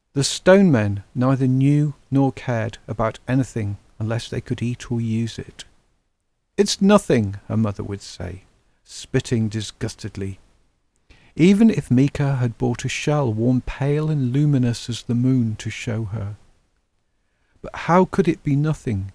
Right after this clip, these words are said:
if she could hold it in her hand? The book moves me every time I read it, and Prue's simple prose delves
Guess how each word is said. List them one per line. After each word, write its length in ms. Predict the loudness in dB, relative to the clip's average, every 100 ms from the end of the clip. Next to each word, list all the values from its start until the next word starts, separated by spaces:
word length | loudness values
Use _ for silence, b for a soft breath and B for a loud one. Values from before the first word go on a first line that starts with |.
| _
if 80 | -12
she 180 | -6 -6
could 200 | -4 -8
hold 400 | -8 -4 -4 -4
it 180 | -6 -4
in 120 | -4
her 140 | -4
hand? 540 | -4 -6 -6 -8 -12 -16 _ _ _ _ _ _ _ _ _ _ _ _ _ _ _ _ _ _ _ B B B
The 80 | 4
book 300 | 4 2 2
moves 320 | 4 4 2
me 200 | 0 0
every 240 | -4 -8 -10
time 320 | -6 -4 -2
I 80 | -2
read 280 | -2 -4
it, 260 | -6 -12 -16 -20 _ b b b -4
and 140 | -2
Prue's 340 | 4 4 6
simple 380 | 2 2 2 0
prose 560 | -6 0 2 2 -2 -6 b _ -4
delves 420 | -2 -2 -4